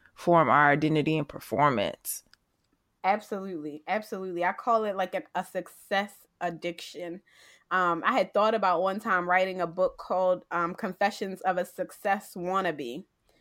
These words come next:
Speaker 1: Ooh,
Speaker 2: right?
Speaker 1: that's
Speaker 2: Like,
Speaker 1: good.
Speaker 2: <laughs> like, I'm, I'm chasing all of these things, but secretly I'm battling my anxiety. I'm battling, like you said, my identity and just understanding who I am without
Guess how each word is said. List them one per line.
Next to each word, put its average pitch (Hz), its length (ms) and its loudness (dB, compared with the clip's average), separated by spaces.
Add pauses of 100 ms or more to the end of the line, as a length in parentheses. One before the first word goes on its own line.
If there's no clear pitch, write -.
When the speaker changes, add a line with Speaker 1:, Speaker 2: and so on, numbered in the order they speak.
(120)
Speaker 1:
Ooh, 190 140 4
Speaker 2:
right? 175 380 0
Speaker 1:
that's 170 140 -2
Speaker 2:
Like, 165 180 0
Speaker 1:
good. 147 380 0 (420)
Speaker 2:
<laughs> - 720 2
like, 185 720 4 (480)
I'm, 196 320 4
I'm 190 160 0
chasing 220 560 -2
all 190 260 4
of 180 140 0
these 170 240 -6 (140)
things, 185 640 -4
but 170 460 0
secretly 185 720 -4
I'm 170 240 -2
battling 165 720 -2 (280)
my 180 200 0
anxiety. 175 800 0
I'm 165 180 -2
battling, 180 540 0
like 156 220 -2
you 196 60 -8
said, 190 200 -4
my 156 200 -2
identity 175 840 -4
and 156 160 -6 (280)
just 254 240 2
understanding 196 640 -4
who 208 180 -4
I 170 120 0
am 190 280 -4
without 170 680 2